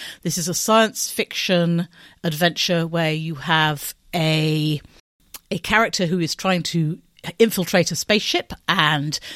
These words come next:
do some things like rescue some people or whatever, and things are trying to stop them, and your, your goal is to get out. So you can mix and match people and ships. I may have mentioned Dungeon Pages last year, which is a,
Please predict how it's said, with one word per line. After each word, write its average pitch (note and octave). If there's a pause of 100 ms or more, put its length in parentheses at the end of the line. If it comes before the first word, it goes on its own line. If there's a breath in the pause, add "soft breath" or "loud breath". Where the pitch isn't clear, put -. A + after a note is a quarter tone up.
(220 loud breath)
do G#3+
some F#3+
things D4
like D3
rescue F#3+
some F#3
people G3
or C#3+ (480 loud breath)
whatever, E3
and D#3
things F#3
are D#3+
trying D3+
to -
stop -
them, D#3+
and D3+
your, D3+
your D#3
goal C3
is C#3
to -
get -
out. C3+
So -
you C#3+
can F#3+
mix -
and E3
match -
people D3+
and D3
ships. - (420 loud breath)
I G3
may A#3
have A3
mentioned F#3+
Dungeon E3
Pages D3+
last F#3
year, D3
which D3
is D3+
a, D3